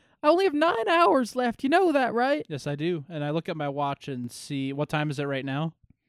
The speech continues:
Speaker 1: Uh, it is, let's see, it's probably about,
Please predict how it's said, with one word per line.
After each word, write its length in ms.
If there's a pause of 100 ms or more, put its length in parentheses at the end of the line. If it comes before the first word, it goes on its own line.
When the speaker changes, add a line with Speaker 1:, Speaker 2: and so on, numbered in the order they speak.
(340)
Speaker 1:
Uh, 340
it 220
is, 880 (360)
let's 260
see, 720 (260)
it's 120
probably 400
about, 840